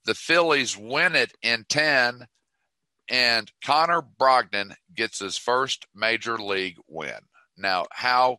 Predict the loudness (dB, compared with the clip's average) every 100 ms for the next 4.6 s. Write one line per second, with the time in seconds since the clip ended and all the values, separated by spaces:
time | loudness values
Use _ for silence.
0 | _ -8 -6 -6 -8 -8 -8 -4 -2 -2
1 | -4 -8 -10 -12 -12 -8 -6 -4 -4 -4
2 | -4 -6 -2 0 2 2 -2 -6 _ _
3 | _ _ _ _ _ _ _ -8 0 2
4 | 2 0 0 0 0